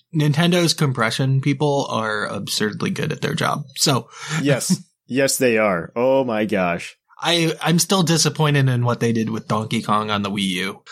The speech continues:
Speaker 1: Like, that
Speaker 2: <laughs>
Speaker 1: was twelve gigabytes. On Switch, it's six. Like,
Speaker 2: Yeah. They're,
Speaker 1: <laughs> the,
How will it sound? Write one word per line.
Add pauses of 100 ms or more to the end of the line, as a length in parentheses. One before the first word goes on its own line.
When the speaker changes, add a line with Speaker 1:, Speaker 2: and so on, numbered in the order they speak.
Speaker 1:
Like,
that
Speaker 2:
<laughs>
Speaker 1:
was
twelve
gigabytes. (340)
On
Switch,
it's
six. (160)
Like,
Speaker 2:
Yeah. (240)
They're,
Speaker 1:
<laughs>
the,